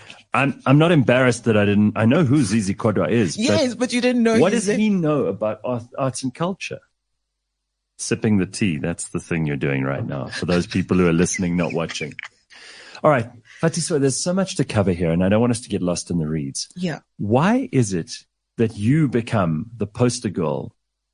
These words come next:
Speaker 1: for, like, criticizing? The, the entertainment industry deserves to be criticized. I was putting up a
Speaker 2: <clears throat>
Speaker 1: devil's argument, devil's, uh,
Speaker 2: Yeah.
Speaker 1: advocate argument here about,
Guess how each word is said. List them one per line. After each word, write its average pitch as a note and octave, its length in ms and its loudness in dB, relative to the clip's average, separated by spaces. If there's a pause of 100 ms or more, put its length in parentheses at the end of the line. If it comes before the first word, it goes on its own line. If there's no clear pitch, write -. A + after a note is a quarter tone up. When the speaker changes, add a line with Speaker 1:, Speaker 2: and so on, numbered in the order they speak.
Speaker 1:
for, A2 220 2
like, G2+ 220 0
criticizing? D#2+ 880 -4 (1000)
The, C#3 220 0
the D3+ 120 4
entertainment F3 500 2
industry B2 380 2
deserves F#2 560 -2
to - 80 -14
be E2+ 100 -2
criticized. - 680 -10 (360)
I C3 80 2
was D3+ 120 0
putting D3+ 260 -2
up B2 80 -2
a A#2 80 0
Speaker 2:
<clears throat> G#2 140 -2
Speaker 1:
devil's F#2+ 520 -2
argument, F2+ 640 -2
devil's, - 400 -4
uh, - 80 -6
Speaker 2:
Yeah. F#3 160 2
Speaker 1:
advocate - 280 -4
argument D#2 420 -2
here D#2+ 160 0
about, D2 320 -2